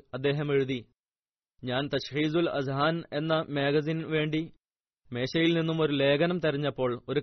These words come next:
കടലാസ് കിട്ടി. അത് ഞാൻ കഴിഞ്ഞ റമദാനിൽ ചെയ്ത എന്റെ ഒരു ദുആ ആയിരുന്നു.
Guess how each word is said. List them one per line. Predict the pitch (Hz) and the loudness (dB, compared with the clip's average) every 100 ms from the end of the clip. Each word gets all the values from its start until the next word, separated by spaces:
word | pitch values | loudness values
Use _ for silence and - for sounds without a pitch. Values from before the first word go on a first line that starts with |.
| 131 | 0
കടലാസ് | 127 131 139 131 | 2 2 2 0
കിട്ടി. | 123 127 101 _ _ _ _ _ | -6 -8 -12 _ _ _ _ _
അത് | 120 131 | -4 -2
ഞാൻ | 135 139 151 - _ _ _ _ _ _ _ _ _ _ 127 | 0 0 -2 -8 _ _ _ _ _ _ _ _ _ _ -2
കഴിഞ്ഞ | 127 151 | 0 2
റമദാനിൽ | 151 139 147 151 160 156 | 2 2 4 4 2 2
ചെയ്ത | 151 151 | 0 2
എന്റെ | 147 147 156 | 2 2 2
ഒരു | 147 | 2
ദുആ | 131 131 165 | 2 4 4
ആയിരുന്നു. | 143 139 123 120 | 4 2 -2 -6